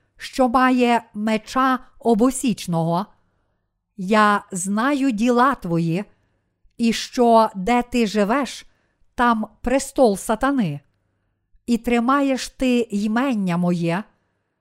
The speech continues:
і ти не відкинувся від віри моєї, навіть за днів, коли у вас, де живе сатана, був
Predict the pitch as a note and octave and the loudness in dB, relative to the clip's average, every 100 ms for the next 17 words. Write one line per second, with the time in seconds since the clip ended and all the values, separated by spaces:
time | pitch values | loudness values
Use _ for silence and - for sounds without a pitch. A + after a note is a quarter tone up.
0 | _ _ - A#3 A#3 C4+ B3+ A#3+ G#3+ A3+ | _ _ -4 -4 -2 0 2 2 0 -2
1 | A#3 A3+ - - D4 C#4 C4+ - C4 B3 | 0 -2 -6 -6 -4 -2 -4 -2 0 0
2 | A#3+ G#3 G#3+ G#3 G#3 A3 C4+ F#3 E3+ F#3 | -2 -4 -2 -2 -2 -2 -2 -2 0 0
3 | A#3 G#3+ F3 F#3 B3 _ _ _ _ _ | 0 0 0 -2 -6 _ _ _ _ _
4 | F#3+ G#3 B3+ D#4+ C4+ B3+ - G3+ F3+ G#3 | -6 -2 -2 0 -2 -4 -10 -8 -2 -2
5 | G3 F3 G3+ C#4+ G#3 G#3 - _ _ _ | -2 -2 0 0 0 -4 -12 _ _ _
6 | - A#3+ A#3+ A#3+ A3 F#3+ G3 F#3+ B3 G3+ | 0 2 4 2 2 0 -2 0 0 -2
7 | - - _ _ - F3+ A3 A3 A3 A3 | -10 -18 _ _ -10 -2 0 0 0 0
8 | A3 G#3 G#3 A3 C4+ A#3 _ _ _ - | -2 -2 -2 0 -2 -4 _ _ _ -14
9 | F3+ A#3 A#3 | -4 0 0